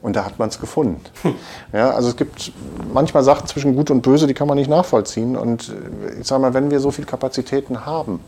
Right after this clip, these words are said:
Speaker 1: die wir ungenutzt in uns haben mit unserem Gehirn, dann sollten wir denen auch ein Forum bieten und auch durchaus eben das Gefühl mit beachten bei Entscheidungen.
Speaker 2: Das ist mir trotzdem noch ein bisschen zu unpräzise. Also ich schneide jetzt mit,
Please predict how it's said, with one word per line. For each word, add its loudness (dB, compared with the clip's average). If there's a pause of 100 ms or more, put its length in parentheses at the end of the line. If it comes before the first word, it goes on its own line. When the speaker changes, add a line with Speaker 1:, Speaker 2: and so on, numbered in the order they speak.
(500)
Speaker 1:
die 0
wir 0
ungenutzt 6
in -10
uns -8
haben -4
mit -6
unserem -2
Gehirn, -4
dann -4
sollten -2
wir -2
denen -4
auch -8
ein -4 (100)
Forum 2
bieten -4 (400)
und -4
auch -4
durchaus -4
eben -6
das -8
Gefühl -4 (380)
mit -4
beachten -4
bei -6
Entscheidungen. -12 (180)
Speaker 2:
Das -14
ist -16
mir -6
trotzdem -10
noch -10
ein -8
bisschen -10
zu -12
unpräzise. -12
Also -4
ich -14
schneide -6
jetzt -8
mit, -4